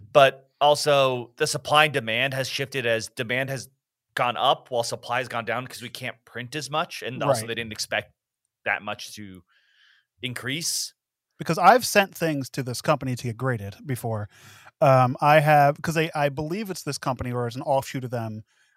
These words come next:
Speaker 2: I've sent a few, uh, signed comic books to them to get, um,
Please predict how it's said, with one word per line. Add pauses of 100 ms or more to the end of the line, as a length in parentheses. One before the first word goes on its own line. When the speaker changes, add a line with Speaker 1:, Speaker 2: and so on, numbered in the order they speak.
(100)
Speaker 2:
I've
sent
a
few,
uh,
signed
comic
books
to
them
to
get, (560)
um,